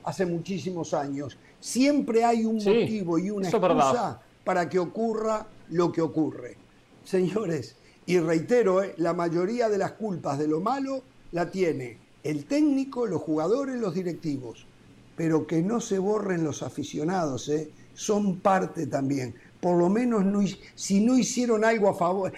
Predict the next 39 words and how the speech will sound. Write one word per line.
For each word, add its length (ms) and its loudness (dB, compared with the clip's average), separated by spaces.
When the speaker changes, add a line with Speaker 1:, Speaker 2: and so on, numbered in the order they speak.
Speaker 1:
algo 300 4
en 120 2
contra, 440 -2
no 140 -2
hicieron 320 -4
nada 160 0
a 40 -4
favor, 320 0
que 100 -10
están 180 -4
haciendo 360 -10
muchas 420 -10
cosas 380 -20
en 120 -20
contra. 420 -20
Muchas 640 0
cosas 400 -14
en, 200 -14
en 140 -10
contra. 400 -6
Yo 220 2
digo, 440 2
siempre 340 0
Speaker 2:
Ujú. 80 4
Speaker 1:
dijimos, 360 0
jugar 440 0
acá 480 0
es 100 -4
jugar 380 -2
de 120 -4
local. 460 -4
Yo 100 -8
le 120 2
preguntaría 680 -6
al 160 -6
Tata 480 -8
si 220 -8
quisiera 520 -4
jugar, 560 -2